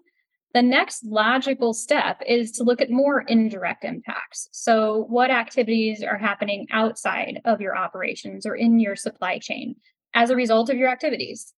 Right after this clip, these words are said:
So then you have to think about, how can you collaborate with your suppliers to understand more about how they are operating and how you can help them improve? And of course, the focus on scope three reporting from some regulatory frameworks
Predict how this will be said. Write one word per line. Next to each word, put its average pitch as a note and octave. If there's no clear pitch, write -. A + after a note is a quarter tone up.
So -
then A#3+
you C4
have B3
to B3+
think D4+
about, G#3+
how A#3+
can A#3+
you A#3+
collaborate G#3+
with G#3+
your A3
suppliers A3+
to -
understand G#3
more G#3+
about G#3+
how A3
they A#3
are G3+
operating G3
and A3+
how A3
you A3
can A#3
help G#3+
them F#3+
improve? G#3+
And B3
of A#3+
course, C#4+
the B3+
focus C4
on A#3
scope A#3
three A#3
reporting G#3+
from G#3
some G#3+
regulatory A#3
frameworks C4+